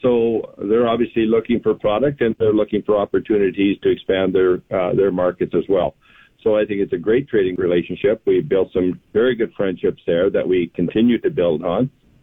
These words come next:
And I think the one thing that, uh, we're doing is telling a great story of what the farmers and ranchers are doing in Saskatchewan on the whole, uh, you know, high quality food, sustainable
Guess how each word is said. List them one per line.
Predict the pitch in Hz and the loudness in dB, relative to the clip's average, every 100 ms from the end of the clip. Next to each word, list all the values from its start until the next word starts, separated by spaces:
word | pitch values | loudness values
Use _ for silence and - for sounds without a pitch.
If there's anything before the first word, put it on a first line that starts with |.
| - | -2
And | 107 | -2
I | |
think | 101 110 110 | 0 -2 0
the | 95 | 0
one | 95 151 | 0 -2
thing | 113 98 92 | 0 0 0
that, | 90 - 107 | -2 -2 -2
uh, | 92 87 76 | 0 0 2
we're | 95 | 0
doing | 90 98 107 101 | 2 2 2 0
is | 95 - _ - | -2 -2 _ -4
telling | 110 113 98 | -2 0 0
a | 90 | 0
great | 101 101 87 | 0 0 -2
story | - 120 117 101 | -2 0 2 2
of | 90 | 2
what | 95 | 0
the | 90 | -2
farmers | - 104 101 92 | -2 0 0 0
and | 90 | 0
ranchers | 92 98 - 85 | 0 -2 -2 -2
are | 87 | 0
doing | 95 101 92 | 0 0 -2
in | 82 | -6
Saskatchewan | 80 - 101 143 - 85 87 _ - | -8 -2 -2 -2 -2 -2 -4 _ -4
on | 98 | 0
the | 98 | 2
whole, | 107 107 101 98 | 2 2 2 0
uh, | 95 92 - | 0 -2 -4
you | - 95 | -4 -2
know, | 90 | -2
high | 82 104 | -2 -2
quality | 104 110 104 95 92 | -2 0 0 0 -4
food, | - 98 104 - | 0 0 0 -4
sustainable | 82 - 101 107 101 | -6 -2 0 2 0